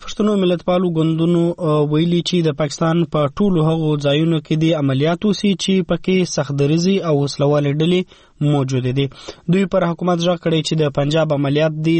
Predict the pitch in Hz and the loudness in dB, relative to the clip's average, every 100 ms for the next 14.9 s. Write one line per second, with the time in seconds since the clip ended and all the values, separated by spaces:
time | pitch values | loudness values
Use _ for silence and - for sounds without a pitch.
0 | 156 147 139 - 156 170 - 147 147 143 | 0 -2 -2 -2 0 0 0 -2 -2 -2
1 | 143 160 180 180 165 170 170 - - _ | 0 2 2 0 0 -2 -4 -10 -20 _
2 | - 151 151 165 165 185 170 139 143 147 | -2 0 0 0 0 2 0 -2 -4 -2
3 | 139 175 208 196 180 185 185 160 156 180 | 0 2 2 0 0 0 0 -2 -2 -2
4 | 175 - 143 135 160 156 156 175 - - | -2 -2 -4 -2 0 0 0 -2 -4 -14
5 | - - 180 190 147 143 127 - - 147 | -16 -4 0 0 0 -2 -4 -12 -6 -2
6 | 143 139 147 147 123 127 139 143 - - | 0 2 0 -2 -4 -4 -2 -2 -4 -20
7 | - 175 180 160 196 190 175 175 180 165 | -8 -2 -2 0 -2 0 -2 -2 -2 0
8 | 170 196 214 196 202 196 190 185 - 165 | 2 2 0 0 0 2 0 -2 -4 -4
9 | 160 156 170 160 160 170 175 156 135 208 | 0 0 0 -2 0 0 2 0 -4 -2
10 | 185 165 - 180 175 180 156 - 175 170 | 0 0 -2 -2 0 0 0 0 0 0
11 | - 147 151 160 170 156 135 151 135 143 | -2 -2 0 2 0 -2 -2 -2 0 0
12 | 160 175 165 131 131 127 131 135 - - | 0 -2 -2 -2 0 0 -2 -4 -8 -20
13 | - 165 156 160 196 151 156 151 147 165 | -4 0 0 2 0 0 0 0 0 0
14 | 143 139 127 123 - 131 143 143 | -2 -2 -2 -4 -8 -8 -6 -8